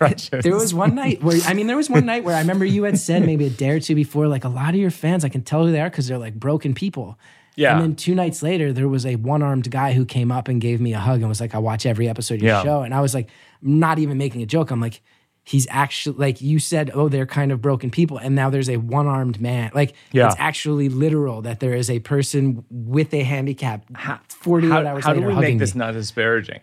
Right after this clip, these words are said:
Speaker 1: 'Cause I'm not meaning it in a
Speaker 2: No,
Speaker 1: disparaged way.
Speaker 2: it
Speaker 1: I
Speaker 2: was a
Speaker 1: mean it,
Speaker 2: beautiful
Speaker 1: I, I,
Speaker 2: thing.
Speaker 1: yeah,
Speaker 2: I
Speaker 1: it,
Speaker 2: loved
Speaker 1: it, it,
Speaker 2: representing
Speaker 1: it,
Speaker 2: those
Speaker 1: yeah,
Speaker 2: people.
Speaker 1: like, Gethard's fans are so,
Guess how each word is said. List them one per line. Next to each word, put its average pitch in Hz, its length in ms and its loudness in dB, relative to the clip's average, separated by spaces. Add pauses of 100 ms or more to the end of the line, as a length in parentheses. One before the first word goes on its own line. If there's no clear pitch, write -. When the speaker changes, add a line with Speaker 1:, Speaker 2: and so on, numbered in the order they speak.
Speaker 1:
'Cause 120 160 -6
I'm 135 220 0
not 139 300 -2
meaning 139 400 0
it 113 140 0
in 110 80 -8
a 113 80 2
Speaker 2:
No, 156 140 6
Speaker 1:
disparaged 123 500 2
way. 123 120 2
Speaker 2:
it 117 80 0
Speaker 1:
I 180 80 4
Speaker 2:
was 240 100 0
a - 40 0
Speaker 1:
mean 143 120 2
it, 185 120 4
Speaker 2:
beautiful 240 280 -2
Speaker 1:
I, - 40 -2
I, - 40 -6
Speaker 2:
thing. 269 240 2
Speaker 1:
yeah, 135 260 2
Speaker 2:
I 156 100 2
Speaker 1:
it, 170 60 2
Speaker 2:
loved 254 220 4
Speaker 1:
it, - 60 0
it, - 20 4
Speaker 2:
representing 123 440 0
Speaker 1:
it, - 80 0
Speaker 2:
those 107 140 -2
Speaker 1:
yeah, 139 180 4
Speaker 2:
people. 123 180 -4
Speaker 1:
like, 85 100 -12
Gethard's 156 420 0
fans 147 680 -4
are 117 600 -2 (380)
so, 139 920 -4